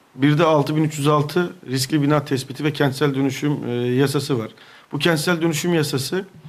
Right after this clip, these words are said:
vatandaşların, e, e, kamu kurumunun, yani devletin sağladığı bazı imkanlardan, e, faydalanmak için oluşturulmuş bir kanun. E, bununla da ilgili riskli bina tespiti yapan firmalar var. Bunların, e, tabii sayıları şu anda çok az.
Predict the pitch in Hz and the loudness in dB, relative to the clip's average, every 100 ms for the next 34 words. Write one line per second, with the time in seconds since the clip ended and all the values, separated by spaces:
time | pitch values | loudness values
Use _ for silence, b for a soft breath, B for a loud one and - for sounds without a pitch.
0 | B B - 131 131 165 160 151 - 151 | B B -4 -2 0 0 2 0 0 -2
1 | 165 208 b b b _ - 120 117 117 | -4 -8 b b b _ -10 -6 -4 -2
2 | 117 117 - - - _ - 123 - 160 | -2 -4 -6 -10 -18 _ -10 -10 -2 2
3 | 165 139 127 120 117 127 131 123 143 143 | 2 2 2 2 0 0 0 2 2 2
4 | 143 151 151 - - 147 139 135 147 147 | 0 -2 -2 -4 0 0 0 -2 0 0
5 | 139 143 147 143 143 131 135 135 - 117 | 0 -4 -4 -2 -4 -4 -8 -10 -14 -12
6 | 113 - 139 143 143 147 120 120 160 180 | -8 -2 0 2 0 -2 -4 -8 -12 -12
7 | b b b - 165 156 - 139 123 - | b b b -2 0 0 -2 -2 -2 -6
8 | 151 165 143 117 - - b b b b | -6 0 0 -2 -8 -18 b b b b
9 | b b _ 113 110 117 - 127 151 190 | b b _ -14 -12 -12 -10 -4 0 0
10 | 180 170 160 175 160 151 165 160 165 156 | 0 0 0 -2 -2 -4 -6 -2 -2 -2
11 | 147 156 156 160 170 165 160 151 156 156 | -6 -6 -2 -2 -2 -4 -2 0 2 0
12 | 117 110 120 147 151 151 131 135 135 131 | -2 -6 -4 -2 0 -2 -4 -4 -4 -4
13 | 139 143 135 147 147 143 139 135 151 151 | -4 -6 -4 -2 -2 -4 -4 -4 -4 -4
14 | 151 120 117 - | -6 -4 -8 -12